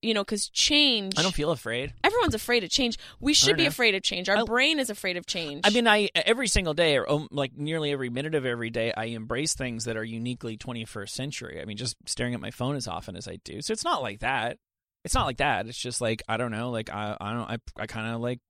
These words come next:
Speaker 2: older music rather than newer music.
Speaker 1: What do you like? What do you listen to? Like, what,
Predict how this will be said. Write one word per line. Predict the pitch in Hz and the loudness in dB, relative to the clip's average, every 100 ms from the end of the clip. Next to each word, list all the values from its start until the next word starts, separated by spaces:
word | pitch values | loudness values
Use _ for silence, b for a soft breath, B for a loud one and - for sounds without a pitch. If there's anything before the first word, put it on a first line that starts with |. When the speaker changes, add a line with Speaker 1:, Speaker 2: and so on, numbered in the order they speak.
| _ - - | _ -20 -6
Speaker 2:
older | - 135 123 | -2 0 0
music | 113 107 110 120 _ _ - | -2 -4 -6 -8 _ _ -8
rather | 143 147 | -6 -4
than | 147 156 160 160 | -4 -4 -6 -4
newer | 180 156 | 0 0
music. | 104 87 151 | -2 -8 -2
Speaker 1:
What | 220 | 0
do | |
you | 220 220 | 2 2
like? | 196 - | 2 2
What | 226 | 0
do | 240 | 0
you | 220 | 0
listen | 208 190 | -2 -4
to? | 185 175 | -6 -4
Like, | 170 196 | -4 0
what, | 202 | 0